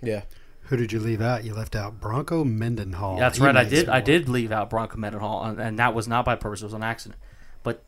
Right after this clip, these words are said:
Speaker 3: Justin Fuente makes less than all of these guys.
Speaker 1: I, I think
Speaker 3: And, and, I mean, how much of a better coach is he than, than these guys?
Speaker 1: Oh, much better.
Speaker 3: I mean, the, the, the, the only names on this list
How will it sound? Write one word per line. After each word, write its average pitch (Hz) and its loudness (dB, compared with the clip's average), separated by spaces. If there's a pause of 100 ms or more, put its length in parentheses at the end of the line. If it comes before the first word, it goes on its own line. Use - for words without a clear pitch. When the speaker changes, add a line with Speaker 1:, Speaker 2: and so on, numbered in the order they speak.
(120)
Speaker 3:
Justin 190 2
Fuente 151 0
makes 131 0
less 120 0
than - -8
all 123 6
of 110 0
these 104 -6
guys. - -8
Speaker 1:
I, 110 -4
I - 2
think 135 -2
Speaker 3:
And, 143 4
and, 131 -2
I 120 -4
mean, 135 0
how 139 2
much 160 2
of 131 2
a 117 2
better 127 2
coach 143 0
is 104 -2
he 110 0
than, 104 -4
than 113 -4
these 107 -6
guys? - -10
Speaker 1:
Oh, 160 6
much 117 0
better. 101 -4
Speaker 3:
I 143 2
mean, 143 2
the, 127 -4
the, 135 -4
the, 127 -4
the 127 -4
only 190 0
names 135 -2
on 113 -4
this 127 -6
list 117 -4